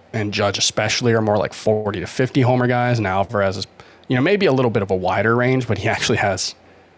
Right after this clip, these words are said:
more impressive quality of contact metrics than either of them right now, which is astounding. Yordan Alvarez is averaging ninety-six miles per hour of average, of exit velocity right now, which is just ridiculous. So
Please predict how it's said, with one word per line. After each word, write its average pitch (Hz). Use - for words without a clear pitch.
more 123
impressive 107
quality 120
of 117
contact 120
metrics 123
than 127
either 139
of 127
them 135
right 135
now, 135
which 123
is -
astounding. 113
Yordan 117
Alvarez 107
is 101
averaging 104
ninety-six 107
miles 98
per -
hour 101
of 101
average, 98
of 104
exit 104
velocity 120
right 123
now, 127
which 104
is 175
just -
ridiculous. 107
So 87